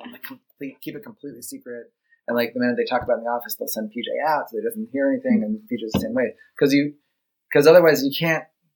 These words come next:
you can only reveal it once, and you can only get the actual reaction you need once, and then other th-, after that, it's gonna, you're gonna sort of, maybe it's gonna sound fake. So, like, no, I don't know anything, and they won't let me know, and they don't tell me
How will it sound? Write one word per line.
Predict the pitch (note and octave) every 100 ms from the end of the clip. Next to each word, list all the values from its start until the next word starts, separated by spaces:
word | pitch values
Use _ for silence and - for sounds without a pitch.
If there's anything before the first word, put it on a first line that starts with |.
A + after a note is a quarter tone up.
| _ _ _
you | C3
can | D#3+
only | D#3+ D3+
reveal | D3 C3+ C3
it | B2+
once, | C#3 A2+ G#2 - - _
and | B2 B2
you | B2+
can | C3+
only | C3 C3
get | B2
the | A#2+
actual | B2 - B2
reaction | A#2 A2 A#2
you | A#2 A2+
need |
once, | A2+ A2+ G#2+ -
and | A#2+ G#2+
then | G#2+ G#2
other | A2 A2 G#2+
th-, | - A#2+
after | A2+ -
that, | G#2+ G2
it's | - -
gonna, | A2
you're | G2+
gonna | G2 F#2+
sort | -
of, | G2 G#2+
maybe | G#2+ G#2
it's | G#2 -
gonna | -
sound | - -
fake. | - - _ _ _ _ _
So, | - D#3+ A2+ G#2+
like, | A2 -
no, | A#2+
I | G2
don't | A#2 G#2
know | G2+
anything, | G#2 - - _ -
and | A2+
they | G#2+
won't | G#2
let | -
me | G2+
know, | G#2 G2+ F#2+
and | G2
they | G#2+
don't | G2
tell | -
me | F#2